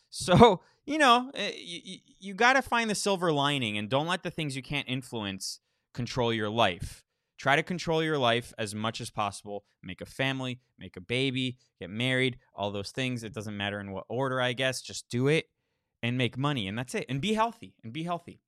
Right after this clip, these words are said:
Other than that, you can't control anything else. You can hope for other things. You can hope Trump stays in office. You can hope we try a lot of people for treason and all of that. But if it doesn't happen, it doesn't happen. And you just have to, you're, you're, you're gonna live your life like a nomad,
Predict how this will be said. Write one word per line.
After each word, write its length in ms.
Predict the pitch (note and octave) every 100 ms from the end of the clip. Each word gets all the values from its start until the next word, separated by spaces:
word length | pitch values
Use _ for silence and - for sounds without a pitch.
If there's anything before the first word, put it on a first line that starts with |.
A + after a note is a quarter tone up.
| _ _
Other 200 | D#3 A3
than 120 | A3
that, 160 | F#3 G3
you 80 | A#2+
can't 200 | F3+ F3
control 360 | C#3+ - D#3+
anything 320 | C3 A#2+ A2+ A2
else. 340 | G#2+ D3 - - _ _
You 120 | -
can 160 | - B2+
hope 340 | G#2+ C#3+ G#3+
for 160 | - B2+
other 180 | G2+ F#2+
things. 300 | - G2+ G#2
You 40 |
can 140 | G#2 G2
hope 260 | A2 C#3+
Trump 240 | - D3 C3+
stays 280 | - C#3
in 100 | C3+
office. 400 | B2 B2 B2+ B2
You 60 | G2+
can 140 | G2+
hope 280 | G2 A#2 C3 - _ _ _
we 280 | A#2 A#2+ A#2+
try 260 | - B2
a 100 | A#2
lot 160 | A#2 A#2+
of 100 | A#2
people 240 | B2+ A#2+
for 120 | A2+ A2+
treason 600 | - C3 B2 B2+ C3 B2+ _ _
and 100 | A#2+
all 140 | A#2+
of 100 | A#2
that. 280 | A2+ B2+ F3 - _ _ _ -
But 100 | C3
if 100 | D3+
it 80 |
doesn't 200 | F3+ F#3+
happen, 300 | D#3+ D#3+ G3
it 80 | F#3+
doesn't 240 | G3 F#3+ F#3+
happen. 380 | A3 A#3 C3 - _ _ _ _ _
And 240 | C3 C3+ C#3
you 80 |
just 180 | C#3+ D#3
have 140 | F3+ D#3+
to, 180 | F3 D#3+ - -
you're, 180 | C#3
you're, 200 | D#3 D#3+
you're 200 | E3 D#3+
gonna 200 | E3+ F3+
live 140 | G3+ A3+
your 100 | A3+
life 200 | F3+ F3+
like 140 | E3+
a 60 | E3+
nomad, 500 | D3+ G#2+ G2+ A2+